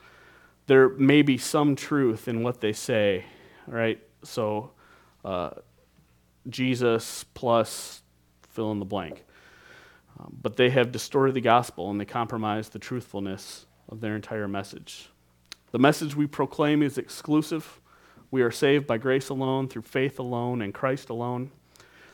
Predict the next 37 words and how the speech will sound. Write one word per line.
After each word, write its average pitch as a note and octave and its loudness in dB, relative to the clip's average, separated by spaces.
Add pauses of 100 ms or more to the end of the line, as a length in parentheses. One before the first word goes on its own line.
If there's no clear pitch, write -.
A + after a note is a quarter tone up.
The B2+ 2
message D#3 4
we D3 2
proclaim D3 0
is G#2+ -2
pure. E3 0 (360)
The B2+ -4
gospel D#3 6 (180)
message D#3 0
was B2 -4
once C#3 -2
for C3 -2
all C3+ 4
delivered B2+ -4
to C3 -14
the A#2 -8
saints C3 -4
and A2 -8
cannot B2 -2
be C3+ -4
added A#2+ -4
to C3+ -6
or B2+ -4
taken B2+ -8
away A2+ -6
from. B2+ -6 (680)
And B2+ 4
the C3+ 8
message D3+ 4
we D3 0
proclaim D#3+ 2
is C#3+ 2
sufficient. - -4 (300)
God C#3 2
has B2 -6
given C#3 0
us - -6